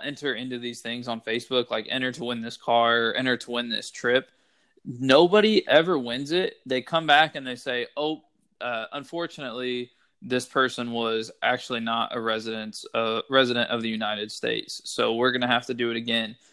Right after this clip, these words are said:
And then they do it again, and people do the same thing over again, and it just keeps happening.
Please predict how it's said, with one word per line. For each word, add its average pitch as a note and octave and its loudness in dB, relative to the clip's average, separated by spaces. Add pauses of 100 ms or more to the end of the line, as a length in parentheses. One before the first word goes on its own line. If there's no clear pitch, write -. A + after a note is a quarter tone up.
(120)
And D3 2
then E3 0
they E3 0
do D#3+ 6
it D3+ 4
again, C3+ 0
and A2+ -8
people B2+ -4
do C3+ -2
the B2+ -2
same B2+ -6
thing A#2 -4
over B2 0
again, G#2 -8 (480)
and C3+ 0
it C3 2
just C3+ -2
keeps C#3+ 0
happening. C#3 -4